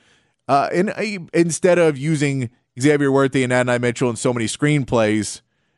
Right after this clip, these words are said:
and screen passes and kind of just ignoring Jordan Whittington at parts of games. But I know a part of that is, and I've discussed this on the show before, Sark really, really trusts Jordan Whittington to do things that he doesn't trust other guys to do,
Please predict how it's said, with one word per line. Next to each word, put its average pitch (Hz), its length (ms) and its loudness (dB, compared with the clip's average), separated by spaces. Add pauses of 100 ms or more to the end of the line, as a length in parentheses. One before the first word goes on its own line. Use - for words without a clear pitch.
(160)
and 110 640 0
screen 139 300 -2
passes 110 580 -2 (480)
and 120 140 -2
kind 143 260 0
of 120 160 0
just 135 260 0
ignoring 123 680 0 (240)
Jordan 123 260 2
Whittington 131 360 0
at 107 80 -4
parts 110 260 0
of 95 60 -10
games. 156 240 -2
But 233 120 2
I 226 60 2
know 220 300 2
a 151 100 -6
part 156 320 0
of 190 60 2
that 196 160 2
is, 160 220 0
and 107 80 -8
I've 117 100 -6
discussed 139 360 0
this 135 160 -8
on 135 120 -2
the 127 80 -4
show 127 180 0
before, 101 400 -4 (320)
Sark 165 440 2
really, 170 400 0
really 160 360 2
trusts 135 400 0
Jordan 139 340 0
Whittington 123 420 0
to 117 100 -6
do 131 260 2
things 123 280 -2
that 113 80 0
he 107 80 -4
doesn't 120 340 -2
trust 120 280 -2
other 110 160 0
guys 107 260 -2
to 107 100 -6
do, 101 200 -2